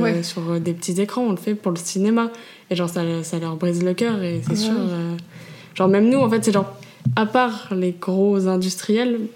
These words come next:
Speaker 2: personne n'a envie qu'ils sortent, euh, sur une plateforme où tu peux les voir, euh.
Speaker 1: Bah ouais,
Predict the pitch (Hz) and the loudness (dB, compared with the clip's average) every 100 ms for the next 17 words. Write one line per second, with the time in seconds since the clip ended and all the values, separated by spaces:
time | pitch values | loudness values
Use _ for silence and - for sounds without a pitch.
0 | - 196 180 - 233 240 196 196 208 202 | -6 -4 2 2 4 2 4 2 2 0
1 | - 214 214 - 190 185 180 180 180 180 | 0 -2 -2 -4 0 2 0 0 0 -2
2 | 180 196 185 185 180 180 175 185 175 - | -4 -4 0 0 2 0 0 -2 -2 -2
3 | 208 202 190 180 175 - 180 180 175 190 | 0 0 0 -2 -4 -6 -4 -4 -2 0
4 | 190 185 175 170 214 226 | 0 0 0 0 0 -2